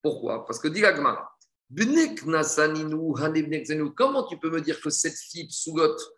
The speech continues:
elles ont droit à une amende si elles ont été violées, Ve'amai ? Mais pourquoi ?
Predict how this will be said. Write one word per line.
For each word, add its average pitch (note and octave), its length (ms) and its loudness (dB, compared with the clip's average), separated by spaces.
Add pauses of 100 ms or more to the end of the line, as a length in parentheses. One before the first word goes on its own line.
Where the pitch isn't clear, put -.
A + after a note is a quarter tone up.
(320)
elles D#3+ 300 4
ont F3 80 0
droit D#3 440 0
à D#3 80 2
une D3+ 140 -2
amende D#3 280 0
si D#3 80 -4
elles C#3+ 140 -2
ont D3 60 0
été C#3+ 160 -2
violées, E3+ 280 4
Ve'amai ? C#3+ 380 2 (140)
Mais G3 100 0
pourquoi ? - 380 -8